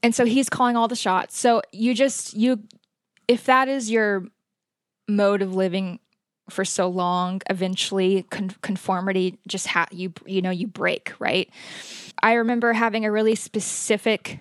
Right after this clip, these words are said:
moment early on where I had a moment of wild, like, clarity. I think I was twenty-one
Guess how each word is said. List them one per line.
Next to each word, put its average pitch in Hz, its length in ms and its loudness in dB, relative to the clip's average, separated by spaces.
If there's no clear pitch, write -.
moment 196 800 -2
early 220 380 6
on 185 520 -2
where 202 320 2
I 196 680 2
had 196 320 0
a 196 80 -4
moment 196 420 -2
of 185 300 -4
wild, 208 960 2
like, 180 360 -4
clarity. 240 760 -2
I 208 160 2
think 214 180 -4
I 208 100 2
was 196 200 -2
twenty-one 196 720 -2